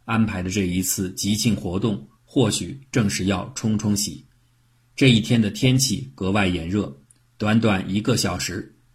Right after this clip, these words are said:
体育场内的也门人便纷纷用报纸来保护自己的脑袋，免受烈日直射之苦。不久后，扬声器里传出激昂的声音：“女士们、先生们，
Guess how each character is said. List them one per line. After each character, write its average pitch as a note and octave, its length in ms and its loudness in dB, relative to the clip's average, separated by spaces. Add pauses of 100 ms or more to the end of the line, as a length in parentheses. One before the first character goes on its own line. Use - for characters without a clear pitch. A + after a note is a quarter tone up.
(140)
体 A2+ 160 0
育 C#3 100 10
场 G2+ 240 4
内 G#2+ 160 2
的 G2 80 0
也 F#2+ 160 2
门 G2 180 2
人 G#2 420 0
便 G2+ 180 0
纷 B2 220 2
纷 A#2+ 140 4
用 A2 160 6
报 G#2+ 240 2
纸 - 360 -8
来 F#2 160 -6
保 F2 240 -4
护 G2 180 0
自 G2+ 200 -4
己 F#2 140 -6
的 F2 80 -6
脑 E2+ 220 -2
袋， F2+ 260 -8 (140)
免 F#2 240 -2
受 F#2 240 -6
烈 A2 320 2
日 F#2+ 240 0
直 F2+ 240 -6
射 F#2+ 220 0
之 - 120 -4
苦。 - 320 -8 (880)
不 E3 120 10
久 A#2 180 6
后， - 380 0 (280)
扬 C3+ 220 4
声 F#3+ 160 4
器 F#3+ 220 6
里 F2+ 240 2
传 F#2+ 260 -2
出 G#2 140 -2
激 A2+ 180 2
昂 F#2+ 200 0
的 F#2 60 -2
声 G#2 240 0
音 G2+ 320 0 (500)
：“女 A2+ 160 6
士 B2+ 160 4
们、 A2+ 200 6
先 B2+ 280 4
生 F#2+ 160 2
们， E2 240 -10